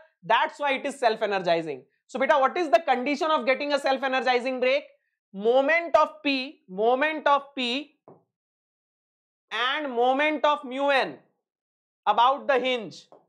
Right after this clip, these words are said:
must be in the same direction. If this is applying clockwise moment at the hinge, this must also apply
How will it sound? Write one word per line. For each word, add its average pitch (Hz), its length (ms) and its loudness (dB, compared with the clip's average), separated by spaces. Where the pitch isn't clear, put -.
must 233 520 -4
be 269 140 -2
in 240 340 -4
the 240 120 0
same 233 540 -2
direction. 190 760 0
If 175 240 -6
this 220 180 -4
is 302 120 0
applying 269 480 2
clockwise 247 480 2
moment 247 400 0
at 226 240 2
the 247 100 -2
hinge, 240 380 -4
this 240 280 -6
must 247 300 -2
also 220 360 2
apply 226 380 4